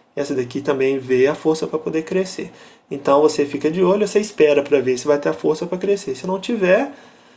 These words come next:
é, e aí você não entra, né? Aqui, ó, eu entrei nela com doze e setenta e quatro, né? Na Vegeta, doze e setenta e quatro. Às quatro e trinta e dois, horário diferente, né?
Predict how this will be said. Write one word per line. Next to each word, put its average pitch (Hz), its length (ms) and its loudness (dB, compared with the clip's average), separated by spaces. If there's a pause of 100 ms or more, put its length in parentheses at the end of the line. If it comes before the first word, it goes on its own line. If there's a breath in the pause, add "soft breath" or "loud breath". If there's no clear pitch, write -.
(320 loud breath)
é, 135 600 0 (560)
e 160 80 -6
aí 143 160 -4
você 156 320 -6 (420)
não 170 280 -2
entra, 127 340 -6
né? 151 240 -4 (640 loud breath)
Aqui, - 240 -6
ó, - 180 -4
eu 143 180 -2
entrei 143 400 2
nela - 400 -4 (2000 loud breath)
com 139 240 0
doze 127 380 4
e - 20 -8
setenta 143 420 -4
e - 40 -4
quatro, 196 480 2
né? 160 140 -2
Na 131 180 -8
Vegeta, 139 500 -2
doze 131 280 -2
e - 20 -14
setenta 143 400 -8
e 175 40 -8
quatro. 220 520 -2 (1600 loud breath)
Às - 120 -12
quatro 135 400 0
e - 20 -16
trinta 143 300 -2
e 156 60 4
dois, 180 460 2
horário 123 380 0
diferente, 180 600 -6
né? 185 120 -8